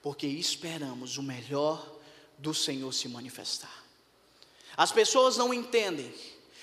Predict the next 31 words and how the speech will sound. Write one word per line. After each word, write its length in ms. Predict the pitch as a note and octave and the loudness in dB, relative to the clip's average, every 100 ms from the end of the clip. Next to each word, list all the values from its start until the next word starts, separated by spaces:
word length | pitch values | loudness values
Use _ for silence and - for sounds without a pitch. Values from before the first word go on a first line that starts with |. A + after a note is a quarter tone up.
| - - | -12 0
mas 240 | F#3+ E3+ | 2 2
mesmo 500 | F3 A3 B3 B3 A#3+ | 4 8 8 6 -2
diante 480 | G3 G#3 G#3+ A3+ A3 | -4 -2 -2 -2 -4
de 80 | G3 | -4
um 140 | A#3+ | -4
caos, 680 | - G3 C#3 - - - - - _ _ - - | -6 -8 -8 -8 -8 -8 -12 -20 _ _ -20 -20
Deus 560 | D3+ F#3 F3+ F#3 G3+ - | 2 4 6 4 0 -2
continua 640 | F#3 F#3 F#3 E3+ D#3 D#3+ | -4 -4 -4 -4 -2 -2
no 220 | D3+ D#3+ | 0 -2
controle 760 | E3 D#3+ D#3+ - C3+ A#2+ A#2 - - - - _ | -2 -2 -2 -6 -10 -10 -12 -20 -20 -20 -20 _
da 80 | C#3 | -12
nossa 320 | B2 A#2 - | -10 -8 -8
vida. 340 | A#2+ - - - - _ _ _ _ - - - - - | -8 -14 -18 -20 -20 _ _ _ _ -20 -20 -20 -16 4
E 80 | F#3+ | 8
eu 100 | A3+ | 8
acho 180 | B3 | 6
interessante 580 | A#3+ A3+ G#3+ - A#3 A#3 | 2 0 2 2 0 0
esse 180 | G#3 - | 0 0
texto, 440 | - F#3+ - - - | 2 2 0 -4 -4
porque 760 | F#3 F3 G3+ F#3+ F#3+ - - - - - - _ _ _ | -4 2 4 4 2 -10 -14 -16 -20 -20 -20 _ _ _
o 80 | G#3 | 4
exército 560 | A3 A3+ C4 B3+ - A#3+ | 6 4 2 0 -4 -4
não 160 | B3+ | -2
foi 180 | B3 C4+ | 2 2
cercar 440 | - A#3 - B3+ | 2 -4 -6 -6
a 40 | A#3+ | -4
cidade, 640 | - E3+ D3 B2+ - - - - _ _ _ _ _ _ | -4 -2 -4 -4 -10 -14 -18 -20 _ _ _ _ _ _
o 80 | D#3 | -4
exército 460 | D3 D3+ F#3 - F#3 | 0 2 2 0 -4
foi 160 | F3 | -2
cercar 440 | - D#3+ - E3 | -2 -4 -6 -8